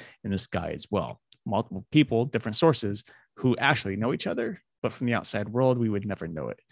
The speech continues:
Uh, so yeah, in that case, it could very well be more of a mass, uh, illusion. But at the same time, I don't know. I mean, the city in the sky thing has been going on a little longer, I think,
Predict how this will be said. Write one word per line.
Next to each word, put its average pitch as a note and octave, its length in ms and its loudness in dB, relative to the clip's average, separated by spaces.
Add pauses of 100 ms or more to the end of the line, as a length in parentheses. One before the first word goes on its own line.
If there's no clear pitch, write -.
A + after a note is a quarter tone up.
(400)
Uh, F2+ 300 0
so - 180 -2
yeah, B2 360 6
in A2+ 160 6
that D3 280 6
case, D3+ 300 4
it - 160 -4
could B2+ 200 2
very A2+ 160 2
well G#2+ 200 2
be F#2+ 260 -2
more G2 200 -2
of G2+ 80 -4
a G2 100 0
mass, G2 600 0 (420)
uh, F2 460 0 (320)
illusion. A#2 720 2 (1400)
But A2 560 6 (240)
at B2 80 -2
the C3+ 80 0
same F#3 180 4
time, F3+ 420 4 (240)
I D3+ 80 2
don't F3+ 180 6
know. F#3+ 120 6
I F#2 100 -2
mean, A#2 160 2
the A#2+ 60 2
city F#3+ 340 6
in E3 80 8
the C#3 80 4
sky D#3+ 300 6
thing C3 200 0
has B2 240 0
been B2+ 280 2
going C3 280 4
on B2+ 140 2
a A#2 40 -2
little A2+ 380 0
longer, A#2 360 -2
I G#2+ 100 -2 (120)
think, G#2 260 -6